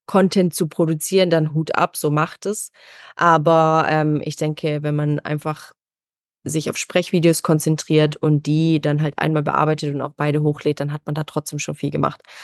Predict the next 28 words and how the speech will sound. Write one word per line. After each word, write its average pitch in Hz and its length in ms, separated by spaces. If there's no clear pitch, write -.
Aber 180 360
ich - 160
finde 180 260
halt 165 180
so 165 120
zum 180 100
Beispiel 170 260
die 151 60
Kombination 160 720
von 160 180
TikTok 165 340
und 151 80
Instagram 165 540
liebe 170 260
ich 165 120
halt 160 180
im 165 140
Sinne 160 240
von, 160 320
poste 202 340
auf 160 140
TikTok - 520
diese 175 220
schnellen, 196 380
dynamischen, 190 720
persönlichen, 185 600
spontanen 170 640
Videos 214 720